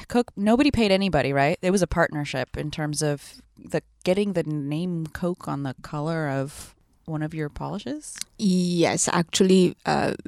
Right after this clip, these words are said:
Speaker 2: no, there were no, uh, monies exchanged. Sometimes there were royalties paid, but m-, many times there w-, there wasn't.
Speaker 1: I mean, that's a great, that's, I think a lot of us don't realize how much opportunity there is for collaboration, even with big brands.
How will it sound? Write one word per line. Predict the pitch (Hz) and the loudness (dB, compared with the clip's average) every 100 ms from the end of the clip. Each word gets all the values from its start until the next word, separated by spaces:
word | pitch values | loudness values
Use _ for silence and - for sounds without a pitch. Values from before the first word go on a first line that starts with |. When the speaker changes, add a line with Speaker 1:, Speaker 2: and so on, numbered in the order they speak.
| - - - - - - | -12 -14 -20 -14 -14 -12
Speaker 2:
no, | 190 196 180 - - - | -4 0 2 2 0 -2
there | - 165 | 0 2
were | 170 | 2
no, | 170 170 160 - - | 2 2 2 -2 -2
uh, | - - - | -2 0 0
monies | 185 - 196 - | 0 4 6 4
exchanged. | - - 165 170 - - - 185 | 2 2 2 2 0 -4 -6 2
Sometimes | - 254 220 240 220 277 | 4 6 4 2 2 2
there | - 247 | 2 2
were | 233 | 4
royalties | 233 240 240 254 269 269 | 4 4 4 0 -2 -2
paid, | - 143 147 - - - - | 2 4 4 0 -8 -12 0
but | 190 185 | 2 4
m-, | 175 - - | 4 4 2
many | 170 165 165 | 4 6 4
times | - 175 156 - | 2 2 2 0
there | - | -2
w-, | - - - | -8 -10 -4
there | - | -4
wasn't. | - - - - - | -4 -6 -6 -6 -6
Speaker 1:
I | |
mean, | 175 165 | -4 -4
that's | 165 - | -4 -4
a | 175 | -8
great, | 160 165 156 151 - | -6 -6 -4 -4 -6
that's, | - 156 - - - | -6 -6 -6 -8 -6
I | 165 | -4
think | 170 | -2
a | 170 | -2
lot | 170 156 | 0 0
of | 156 | 0
us | 151 151 | -4 -6
don't | 151 147 | -6 -6
realize | 151 151 151 147 151 | -4 -2 -2 -2 -4
how | 156 | -4
much | 151 151 | -4 -4
opportunity | 143 156 - 156 151 | -4 -6 -6 -6 -6
there | 147 143 | -6 -6
is | 139 | -8
for | - 147 139 _ | -8 -8 -8 _
collaboration, | - 151 135 135 131 135 - 139 | -4 -2 -2 -6 -8 -8 -10 -10
even | 143 139 147 | -10 -8 -10
with | 147 139 | -10 -10
big | - - | -10 -8
brands. | - - 78 160 - - | -8 -8 -10 -14 -12 -6